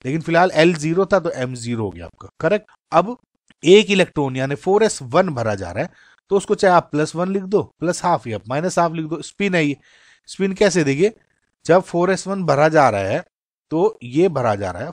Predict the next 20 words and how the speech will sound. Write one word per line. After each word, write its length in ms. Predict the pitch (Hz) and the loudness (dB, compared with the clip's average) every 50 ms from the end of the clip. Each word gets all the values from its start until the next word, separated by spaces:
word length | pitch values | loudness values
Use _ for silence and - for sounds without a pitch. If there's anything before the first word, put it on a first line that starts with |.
| - _ | -12 _
फ़ोर 260 | - 139 143 - - - | -4 -2 -2 -2 -2 -2
एस 200 | 131 135 - - 113 | -4 -6 -6 -8 -14
वन, 120 | 104 87 - _ _ _ _ _ _ _ _ _ - | -14 -16 -16 _ _ _ _ _ _ _ _ _ -12
यानी 160 | 123 139 170 - | -10 -8 -4 0
एक 240 | 165 165 175 170 151 | 4 4 4 4 2
इलेक्ट्रॉन, 320 | 151 127 107 - - 98 - _ _ _ _ _ _ _ - 143 | -2 -4 -4 -6 -12 -18 -18 _ _ _ _ _ _ _ -6 -2
वो 140 | 170 190 | -2 -2
तो 100 | 190 220 | -2 -2
चाहे 220 | 202 - 202 165 143 | 0 2 4 4 6
आप 200 | 127 120 113 - | 4 2 0 -2
ऐसे 300 | - 131 139 - - 185 | -4 -4 -2 -2 -2 -4
भर 160 | 160 143 151 | -4 -4 -6
दो 200 | 151 156 185 - _ _ _ _ _ _ _ _ - 127 | -6 -6 -8 -10 _ _ _ _ _ _ _ _ -8 -4
और 200 | 131 139 135 - | -2 -2 -2 -4
चाहे 320 | - - 113 117 143 165 | -4 -4 -2 0 0 -2
आप 340 | - 104 101 107 139 - _ - | -2 -4 -8 -8 -8 -10 _ -16
इसको 320 | 117 104 - - - 190 - _ _ _ - | -18 -16 -14 -12 -12 -12 -12 _ _ _ -4
ऐसे 280 | 135 147 143 - 185 | -2 -2 -2 -2 -4
भर 160 | 170 143 135 135 | -4 -4 -8 -8
दो। 200 | 131 - - | -10 -12 -14